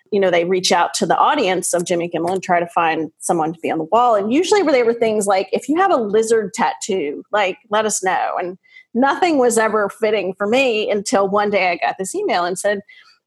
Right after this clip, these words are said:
"We're looking for backup dancers for Usher."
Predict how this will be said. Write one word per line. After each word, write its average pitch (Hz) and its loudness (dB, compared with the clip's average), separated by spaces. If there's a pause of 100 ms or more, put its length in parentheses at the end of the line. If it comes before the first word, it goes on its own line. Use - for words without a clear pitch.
"We're 277 4
looking 440 0
for 381 4
backup 233 0
dancers 165 -2
for - -6
Usher." - -2